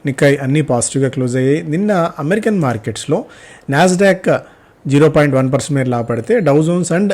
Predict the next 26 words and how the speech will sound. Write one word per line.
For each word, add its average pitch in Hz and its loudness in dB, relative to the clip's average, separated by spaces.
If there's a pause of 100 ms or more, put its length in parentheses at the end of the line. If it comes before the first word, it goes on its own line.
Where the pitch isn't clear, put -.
ఎస్ఎన్పీ 147 0
ఫైవ్ 135 -2
హండ్రెడ్ 131 -4
రెండు 160 2
ఫ్లా-, 123 -2
ఫ్లాట్గా 131 -2
క్లోజ్ 120 -4
అవ్వడం 120 -4
మనం 120 -4 (240)
చూసాం. 190 -8
Nasdaq 156 0 (680)
notches 156 2 (200)
a 147 2 (180)
three 233 6 (100)
percent 156 0
weekly 131 0
gain. 123 -4 (140)
ఓవరాల్గా 143 2
వీక్లో 151 0
మూడు 147 0
శాతం 127 -2
మేర 131 -2
లాభాలని 117 -2 (340)
Nasdaq 120 -2
మూటగట్టుకుంది. 127 -4 (480)
ఆయిల్ 180 4